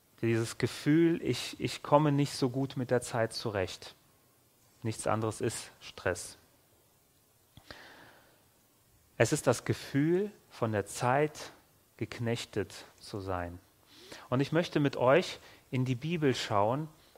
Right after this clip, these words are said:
was die Bibel zum Thema Zeit zu sagen hat.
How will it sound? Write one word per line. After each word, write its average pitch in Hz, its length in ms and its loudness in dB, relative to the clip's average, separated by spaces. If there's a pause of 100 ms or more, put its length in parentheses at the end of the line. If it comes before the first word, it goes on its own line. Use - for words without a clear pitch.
(160)
was 117 240 0
die 123 120 -4
Bibel 147 500 0
zum 127 220 -4
Thema 120 300 -2
Zeit 120 380 -2
zu - 100 -10
sagen 95 420 0
hat. - 260 -10